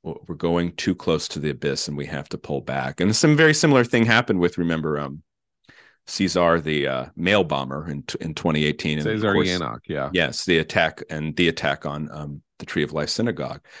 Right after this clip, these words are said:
Speaker 1: in twenty eighteen. All of that ha-, all of that, uh, I think, contributes to an atmosphere in which most independent voters,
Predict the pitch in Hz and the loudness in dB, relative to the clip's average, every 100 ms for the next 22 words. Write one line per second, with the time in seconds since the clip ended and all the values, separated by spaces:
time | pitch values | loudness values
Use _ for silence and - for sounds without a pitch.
0 | - 76 73 78 71 67 - - 67 85 | -16 -12 -8 -6 -6 -8 -8 -8 -4 2
1 | 98 98 78 71 - 87 - - - _ | 2 4 2 0 -4 -8 -10 -20 -20 _
2 | - 120 95 87 80 - _ _ - 78 | 4 4 6 2 2 -2 _ _ -6 -6
3 | 80 - 104 - 80 - 85 85 73 - | -6 -4 -2 -2 -4 -2 0 0 -4 -8
4 | 73 78 82 85 87 - 80 73 73 71 | -10 -8 -8 -8 -10 -6 -6 -6 -10 -10
5 | - 85 113 - 101 117 156 - 123 123 | -2 0 0 -2 -2 0 0 0 0 0
6 | 120 113 95 73 87 - | 2 4 4 2 -2 -6